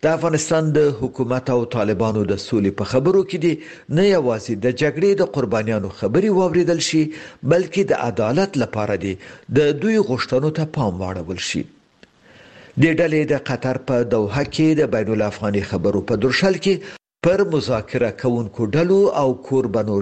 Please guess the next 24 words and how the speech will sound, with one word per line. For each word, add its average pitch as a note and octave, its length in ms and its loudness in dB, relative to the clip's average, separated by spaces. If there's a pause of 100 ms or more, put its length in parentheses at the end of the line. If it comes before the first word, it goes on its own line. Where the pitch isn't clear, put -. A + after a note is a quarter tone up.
غږ C#3 160 -2 (100)
کړی F#3+ 280 4
چې G#3 100 4 (600)
په D#3+ 160 6 (120)
دې A3 100 0 (100)
خبرو A2+ 320 -4 (100)
کې F#2+ 120 -4 (400)
د F3 160 4
ښځو G3 320 2 (100)
ګډون A2+ 320 0 (140)
یقیني C3 500 0
کړي، - 180 -4 (380)
څو A3 100 4 (160)
د F3+ 40 2 (100)
هرې G3 320 2
موافقې G2+ 520 0 (120)
په G#2 120 -4
پای D#3+ 160 4 (100)
کې G3+ 100 4 (480)
د C#3 40 6 (280)
هغوی E3+ 440 0
د - 20 4 (120)
حقونو D3 500 0 (140)
خوندیتوب G#2 720 -2